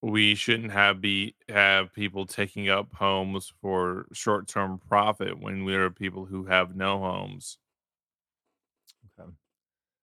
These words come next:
Speaker 2: Yeah, I'm wondering, I haven't thought about that very much.
Speaker 1: Like, I would personally allow it, but there'd be a significant tax that goes straight to, uh, funding homeless facilities.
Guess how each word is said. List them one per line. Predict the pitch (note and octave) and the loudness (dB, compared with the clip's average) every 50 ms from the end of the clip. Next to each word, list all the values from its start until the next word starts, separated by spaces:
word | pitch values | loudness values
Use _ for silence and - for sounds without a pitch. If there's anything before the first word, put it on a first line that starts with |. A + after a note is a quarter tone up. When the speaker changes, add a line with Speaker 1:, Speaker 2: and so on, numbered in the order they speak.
| _ _ _ _ _ _ _ _ _ _ _ _ _ _ _ _ _ _ _ _ _ _ _ _ _ _ _ _ _ _ _ _ _ | _ _ _ _ _ _ _ _ _ _ _ _ _ _ _ _ _ _ _ _ _ _ _ _ _ _ _ _ _ _ _ _ _
Speaker 2:
Yeah, | - A2 A2+ G#2+ G#2 F#2 E2+ | -10 -8 -6 -6 -6 -8 -8
I'm | E2+ E2+ | -10 -10
wondering, | F2+ F#2+ F#2 F2+ | -10 -10 -10 -10
I | F2+ | -12
haven't | F#2 F#2 F#2 - | -12 -12 -12 -12
thought | E2+ E2 | -12 -12
about | E2 C#2+ C#2+ - - | -12 -12 -16 -18 -18
that | C#2+ C2+ | -20 -18
very | C2 C2+ - | -18 -20 -20
much. | - B2 - _ - - _ _ _ - | -20 -20 -20 _ -20 -20 _ _ _ -2
Speaker 1:
Like, | B2+ B2+ B2 A#2 A2+ A2 A2 A2 G#2 - _ _ | 4 6 8 8 8 6 4 2 -4 -10 _ _
I | - A2+ A#2 B2+ C#3+ | 6 8 8 8 8
would | D#3 E3+ F3+ E3 C#3 - | 6 2 -2 -4 -6 -2
personally | - D#3 D#3 D3+ - - D3 B2+ | 0 2 2 2 0 -2 -2 -2
allow | A2+ G2+ G2 F#2+ F2+ F2+ F#2+ G#2 A2+ | -2 0 2 4 4 6 6 6 4
it, | A#2+ A#2+ A2+ - | 4 2 0 -6
but | - A2 F#2+ | -6 0 2
there'd | G#2 G#2 G#2 F#2+ | 4 4 4 2
be | G2 G#2+ G#2 G2+ | 2 4 6 6
a | G2 G2 G2 | 6 4 2
significant | - - - - G#2+ G2+ G#2+ G#2 G2+ _ _ G#2+ G2 F#2+ - | -2 -4 -4 -4 -2 0 -2 -2 -2 _ _ -10 -10 -10 -4
tax | - G2+ F#2+ F#2+ G2 - - | 2 4 4 4 4 2 -4
that | - G2+ | -10 -8
goes | G2+ G2 F#2+ G2 G2 | -6 -4 -4 -4 -8
straight | - - - G2+ G2 G2 - - | -8 -6 -4 -4 -4 -4 -8 -14
to, | - - G2 F#2+ F#2+ F#2 F#2 F2+ F2+ F2 F2+ F2 F2 E2+ E2+ F2+ F2+ F2 - _ _ _ _ _ _ _ _ _ _ _ _ _ - | -10 -6 -4 -4 -4 -4 -6 -8 -8 -10 -10 -10 -10 -10 -12 -14 -16 -20 -20 _ _ _ _ _ _ _ _ _ _ _ _ _ -8
uh, | G1+ - D#2 D2 - _ _ _ _ _ _ _ _ _ _ _ | -6 -6 -6 -10 -12 _ _ _ _ _ _ _ _ _ _ _
funding | - G#2 F#2+ F#2 F2+ F2+ | -2 -2 0 0 -2 -4
homeless | F2+ - G2 F#2+ F2+ F#2 F#2+ F#2+ - - - - F2+ - | -4 -8 -8 -8 -8 -8 -10 -10 -10 -12 -14 -16 -18 -14
facilities. | _ F#2 F2+ - F#2+ F2+ F2 F2+ F2+ - F#2 G2 F#2+ - - | _ -12 -10 -8 -8 -8 -6 -8 -8 -10 -10 -12 -12 -14 -18